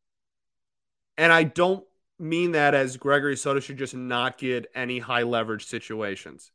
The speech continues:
He should still be probably number two on there. And you should still put him in, in high leverage situations because being able to go to a dude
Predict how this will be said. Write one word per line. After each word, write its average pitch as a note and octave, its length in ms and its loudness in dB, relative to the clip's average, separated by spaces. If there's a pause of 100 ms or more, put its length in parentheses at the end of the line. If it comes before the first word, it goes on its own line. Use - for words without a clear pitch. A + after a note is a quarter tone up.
He - 160 -8
should D3 200 -10
still E3+ 300 0
be E3 140 -2
probably D3 680 -2
number C3 300 -2
two B2 360 -6
on G#2+ 240 -4
there. C#2 280 -16
And C3 160 -6
you C3+ 80 -2
should C#3+ 220 -8
still D#3 240 2
put D#3 220 -2
him D#3 160 -4
in, F3 80 2
in E3 100 2
high C#3 160 6
leverage A#2+ 360 0
situations A#2 800 -6 (560)
because D#3+ 300 4
being F3+ 240 0
able G3 240 2
to F#3 140 -6
go D3+ 240 4
to E3 160 -2
a - 20 -2
dude C#3 560 -2